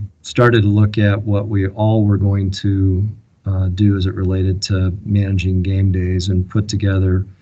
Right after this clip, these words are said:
kind of a comprehensive, uh, you know, list of, of what we believed would be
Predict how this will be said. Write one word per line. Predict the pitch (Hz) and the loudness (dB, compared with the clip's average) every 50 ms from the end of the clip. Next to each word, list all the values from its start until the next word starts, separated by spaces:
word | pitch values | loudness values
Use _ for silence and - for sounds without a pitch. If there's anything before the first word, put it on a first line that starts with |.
| _ _ _ _ _ - | _ _ _ _ _ -10
kind | _ 107 104 | _ 0 0
of | 98 95 | 0 0
a | 101 | -2
comprehensive, | 101 - 110 110 107 104 110 104 92 101 101 95 87 - 104 98 95 90 90 - - - _ _ _ _ _ _ _ _ - _ _ _ _ _ _ _ 107 | -2 2 2 2 4 4 2 2 4 4 2 2 0 -2 -2 -2 -2 -2 -4 -8 -12 -20 _ _ _ _ _ _ _ _ -20 _ _ _ _ _ _ _ 0
uh, | 104 98 98 95 95 92 92 98 107 - - - - - | 0 2 2 2 2 2 0 -2 -4 -8 -10 -12 -2 2
you | 110 104 | 2 4
know, | 98 95 | 4 4
list | 95 92 95 104 107 104 101 - - - | 2 2 4 4 4 4 2 0 0 0
of, | 104 101 95 92 - - - | 0 2 0 -2 -4 -8 -8
of | - 98 98 92 92 87 - - - | -4 -4 -2 -2 -4 -6 -8 -10 -4
what | 107 107 107 107 104 - | 0 2 2 2 0 0
we | - 107 107 107 110 107 | 0 2 4 4 4 4
believed | 104 107 110 104 107 110 110 110 101 104 | 2 2 2 4 4 6 6 4 2 2
would | 104 104 90 | 0 -2 0
be | 95 107 101 101 101 98 95 95 - | 2 2 4 4 2 0 -2 -6 -8